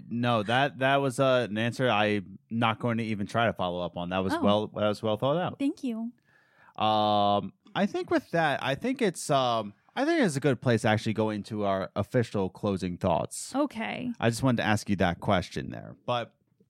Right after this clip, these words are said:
Speaker 1: uh, talking about closing thoughts here, uh, with video games and politics, I'll have mine and then you can
Speaker 2: Mm-hmm.
Speaker 1: have the last word here.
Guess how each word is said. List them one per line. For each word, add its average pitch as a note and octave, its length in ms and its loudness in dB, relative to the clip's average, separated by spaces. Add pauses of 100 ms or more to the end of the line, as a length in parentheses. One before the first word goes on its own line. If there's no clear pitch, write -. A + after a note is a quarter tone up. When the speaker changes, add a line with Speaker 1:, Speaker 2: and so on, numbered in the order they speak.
Speaker 1:
uh, C#3 640 4
talking A3+ 260 0
about F#3 400 2
closing A#2+ 420 2
thoughts G2 340 2
here, F2 260 -8 (680)
uh, A#2+ 400 4 (880)
with F3+ 280 2
video F3 240 4
games B2 400 2
and A#2+ 200 0
politics, G2 440 0
I'll C#3 140 4
have C#3 220 0
mine G#2 260 -2
and F#2+ 100 -4
then F#2+ 180 -2
you G2 80 -4
can F#2 140 -4
Speaker 2:
Mm-hmm. A#3+ 240 -2
Speaker 1:
have G#2+ 140 0
the F#2+ 80 -4
last F2+ 260 -4
word F2+ 220 -8
here. F2+ 260 -8